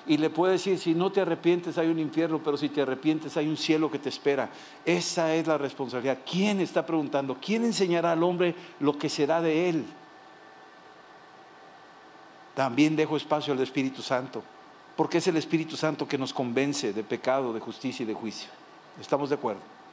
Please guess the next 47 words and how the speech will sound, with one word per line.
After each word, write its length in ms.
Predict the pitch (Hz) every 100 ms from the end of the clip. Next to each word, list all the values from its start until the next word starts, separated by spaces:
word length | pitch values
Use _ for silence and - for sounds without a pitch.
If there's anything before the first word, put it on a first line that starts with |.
| - - - - - - -
Pero 180 | 147 151
una 180 | 214
responsabilidad 720 | 202 190 190 160 151 139 151 165
que 120 | 151
no 180 | 190 180
podemos 400 | 214 240 233 196
evadir 380 | 160 147 147 143
somos 380 | - 139 139
nosotros. 720 | 131 131 123 107 98 90 - - - - - - - - - - -
Es 140 | 117
la 80 | 139
iglesia. 420 | 113 117 - 92 - - - - - - - - -
Los 120 | 123
que 120 | -
tenemos 400 | - 120 123 123
que 120 | -
decirle 440 | 117 113 180 196 143
al 100 | 120
hombre, 220 | 117 113
así 160 | 113 180
como 200 | 156 160
alguien 220 | 175 165
me 80 | 139
lo 100 | 131
dijo 220 | 190 175
a 40 |
mí, 240 | 180 220 208 - - - - - -
y 80 | 120
me 120 | 117
dijo, 280 | 120 127 120
"¿Qué 60 | 143
va 120 | 151
a 20 |
ser 180 | 143 147
de 80 | 143
ti 160 | 139 143
después 300 | 135 143 131
de 80 |
que 80 | 127
dejes 260 | 127 131 120
este 220 | 123 120
mundo?". 260 | 117 123 110
Y 60 |
dije, 120 | 110
"Pues 160 | 107 110
no 120 | 120
sé". 160 | 107